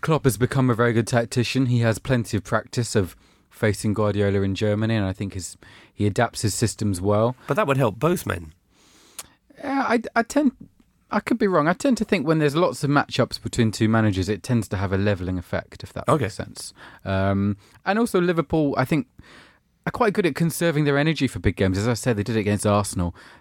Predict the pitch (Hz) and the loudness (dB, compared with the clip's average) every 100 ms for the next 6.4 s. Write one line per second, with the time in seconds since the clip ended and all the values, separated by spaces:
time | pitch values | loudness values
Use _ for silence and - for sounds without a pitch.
0 | _ - 165 - 143 123 104 - 123 - | _ -2 -2 -2 0 0 0 -2 -4 0
1 | 123 - - 104 95 95 104 - - 101 | -2 -2 -2 0 2 2 0 -4 -4 -2
2 | 95 92 95 92 92 87 95 92 95 98 | -2 -2 -2 0 0 0 -2 0 0 0
3 | - 104 101 123 113 104 101 98 107 95 | 0 -2 2 0 0 0 0 0 0 0
4 | 98 95 92 82 101 95 95 95 85 95 | 0 0 -2 -2 -4 -2 0 0 0 -2
5 | 90 82 - - - - 120 113 107 120 | -2 -4 -12 -20 -18 -4 0 2 2 0
6 | 110 98 90 | 2 0 0